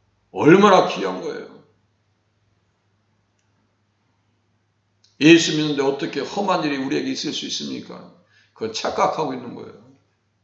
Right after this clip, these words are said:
연단하고 당금질하고 있는 겁니다. 예.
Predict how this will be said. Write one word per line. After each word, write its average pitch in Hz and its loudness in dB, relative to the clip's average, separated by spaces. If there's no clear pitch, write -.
연단하고 160 2
당금질하고 180 4
있는 156 -2
겁니다. 143 -2
예. 113 -4